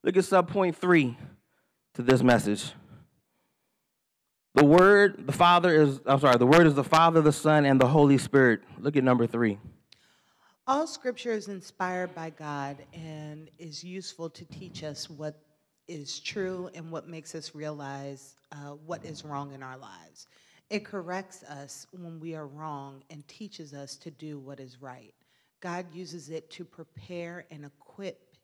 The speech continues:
Speaker 2: His people to do every good work.
Speaker 1: If you want your life to change, then this is where it is. If you want to experience who God is,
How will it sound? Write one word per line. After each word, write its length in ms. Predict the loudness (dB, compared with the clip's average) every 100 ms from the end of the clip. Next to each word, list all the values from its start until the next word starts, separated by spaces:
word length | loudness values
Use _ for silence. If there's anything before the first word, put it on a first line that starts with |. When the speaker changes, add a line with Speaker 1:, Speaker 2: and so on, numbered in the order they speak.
| _
Speaker 2:
His 260 | -18 -18
people 500 | -20 -20 -20 -20 -20 _ _ _ _
to 120 | -20
do 400 | -16 -14 -14 -16 -18
every 320 | -18 -16 -18 -18
good 240 | -20 -20 _
work. 160 | _ _ _ _ _ _ _ _ _ _ _ _
Speaker 1:
If 200 | -8 -6
you 220 | -8 -8
want 420 | -2 -2 -2 -4 -2
your 100 | -2
life 420 | -2 -6 -6 -10
to 100 | -14
change, 640 | -12 -14 -16 _ -20 -20 -20 _ _ _ _ _ _ _ _ _ _
then 180 | -12 -4
this 200 | -4 -4
is 120 | -6
where 200 | -4 -2
it 100 | -4
is. 380 | -8 -10 -16 -18 _ _ _ _ _ _ _ _ _ -12
If 180 | -8
you 120 | -4 0
want 240 | 0 0
to 140 | 0
experience 840 | 0 -2 -8 -2 0 0 -2 -4 -4
who 220 | -4 0
God 340 | 0 0 -2
is, 460 | -4 -10 -12 -16